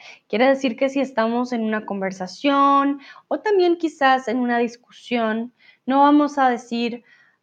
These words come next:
"Ah, no, yo no te quiero escuchar", pum, pum, pum, no. Vamos a escuchar primero y luego vamos a dar nuestra opinión. Este año, Semana Santa, quiero ir a Italia.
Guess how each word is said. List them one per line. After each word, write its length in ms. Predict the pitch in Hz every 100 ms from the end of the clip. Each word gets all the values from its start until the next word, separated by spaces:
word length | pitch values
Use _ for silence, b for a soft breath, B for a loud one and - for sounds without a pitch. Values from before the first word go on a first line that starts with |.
| -
"Ah, 280 | 381 359
no, 180 | 277 254
yo 120 | 247
no 120 | 294 330
te 80 |
quiero 160 | 311 311
escuchar", 560 | 302 254 - 220 185 -
pum, 260 | 370 349
pum, 220 | 330 302
pum, 260 | 285 269 254
no. 280 | 226 170 _ _ _ _ _ _ _ -
Vamos 280 | 180 190
a 20 | 214
escuchar 480 | 214 214 - 214
primero 560 | 254 302 311 285 294 - -
y 260 | 311 294
luego 520 | 285 285 285 277 254
vamos 340 | 247 226 226 226
a 80 | 208
dar 320 | 202 202 - -
nuestra 720 | 214 220 202 - 202 196 - -
opinión. 600 | 185 190 185 185 - - _ _ _ _ _ _ _ _ _ _ _ _ _ _ _ _ _ _ _ _ _ _ _ _ _ _ _ B B B B B
Este 360 | 277 294 - 392
año, 440 | 302 262 247 269
Semana 500 | 262 254 240 240 254
Santa, 680 | 254 233 233 226 202 220 269
quiero 240 | - 214 202
ir 120 | 196
a 80 | 202
Italia. 680 | 196 311 349 320 233 208